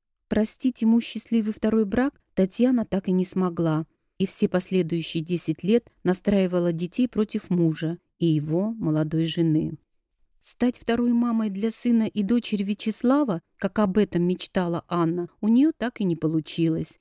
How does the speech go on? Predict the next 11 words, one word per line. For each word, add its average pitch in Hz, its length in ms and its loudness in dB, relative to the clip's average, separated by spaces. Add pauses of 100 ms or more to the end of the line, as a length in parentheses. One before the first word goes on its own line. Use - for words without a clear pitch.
(100)
и 208 100 -2
Дима 202 480 2 (280)
и 196 60 2
его 202 240 0
сестра 269 400 -2
не 254 160 4
приняли 185 440 0
мачеху 175 640 -4 (160)
и 175 120 0
очень 185 520 0
злорадствовали, 170 1300 -2